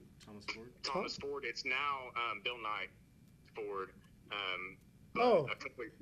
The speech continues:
Speaker 3: here in Tulsa.
Speaker 2: No, this, uh, Bill Knight also has a Ford place in Stillwater now.
Speaker 3: Oh.
Speaker 2: He bought out the Thomas, Owen Thomas Ford, I think that's what it was.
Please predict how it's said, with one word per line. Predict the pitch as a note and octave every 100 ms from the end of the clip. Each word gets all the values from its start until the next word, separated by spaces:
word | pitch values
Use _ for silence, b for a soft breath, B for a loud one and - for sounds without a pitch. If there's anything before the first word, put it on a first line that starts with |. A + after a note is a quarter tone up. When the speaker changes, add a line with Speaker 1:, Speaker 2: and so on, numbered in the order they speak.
| -
Speaker 3:
here | A#3 A3
in | F#3+
Tulsa. | G3+ G3+ - A2 - - - - - - - - - - - - - - - - -
Speaker 2:
No, | C3 C3+ C3
this, | D3+ -
uh, | C3 A#2+ A#2 A2 -
Bill | C#3 D3
Knight | C3+ C3
also | B2+
has | A#2+ A#2
a | A2+
Ford | - A#2 G#2+
place | G#2+ G2+
in | F#2+
Stillwater | - F#2 E2+ E2+
now. | E2 E2 - - - - B3+
Speaker 3:
Oh. | E4 - - - - - - - - - - - - -
Speaker 2:
He | A#2+
bought | B2+ B2 A#2+
out | A2+ A#2
the | - G#2 G2 G2
Thomas, | - A2+ A2+ A#2
Owen | A2+ C3 -
Thomas | A#2+ C3 -
Ford, | C3+ C3+
I | B2+
think | C3 B2
that's | B2+
what | B2
it | B2
was. | B2 C3 B2+